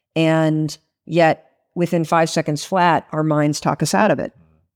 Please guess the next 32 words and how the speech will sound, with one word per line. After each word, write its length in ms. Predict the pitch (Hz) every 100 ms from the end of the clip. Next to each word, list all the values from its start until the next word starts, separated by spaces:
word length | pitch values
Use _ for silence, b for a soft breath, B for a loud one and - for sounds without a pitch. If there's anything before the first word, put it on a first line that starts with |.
| _ _
And 180 | 165 170
so 260 | 185 170 -
I'm 320 | 170 196 220
trying, 720 | 202 - 165 175 190 170 123 127
I'm 220 | 147 143
desperately 480 | 196 202 - 190 180
trying 380 | - 165 156 151
to 60 | 147
teach 340 | - 185 -
as 120 | 151
many 180 | 156 160
people 260 | 160 156 147
as 120 | -
possible 720 | - - - 156 135 127 123 _ _ _ _
that 220 | - 175 -
every 560 | 190 208 190 202 214 208
single 460 | - 190 180 170
change 460 | 160 196 180 156 -
comes 180 | 160 151
down 280 | 147 151
to 120 | 147 151
a 40 |
five-second 560 | - 143 135 139 135 127
decision, 580 | 143 - 247 170 127 123
and 160 | 147
that 120 | 147 156
you 100 | 160
can 140 | 170
change 320 | - 147 147
everything, 520 | 170 202 156 - 123
and 120 | 127 139
that 160 | 139